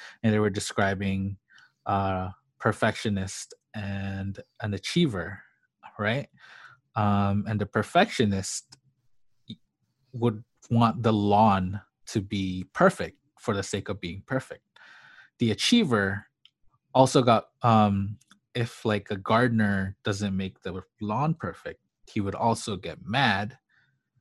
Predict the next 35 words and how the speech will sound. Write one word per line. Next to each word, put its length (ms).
uh, 200
because 380
he 100
wants 320
the 80
lawn 300
to 120
be 120
perfect, 500
but 140
not 180
because 380
of, 160
for 260
the 60
sake 260
of 120
being 200
perfect, 460
but 160
because 420
of 320
what 420
people 640
will 140
think 520
of 180
him, 400
like, 180
when 180
they 140
do 420
see 340
his 260
lawn. 320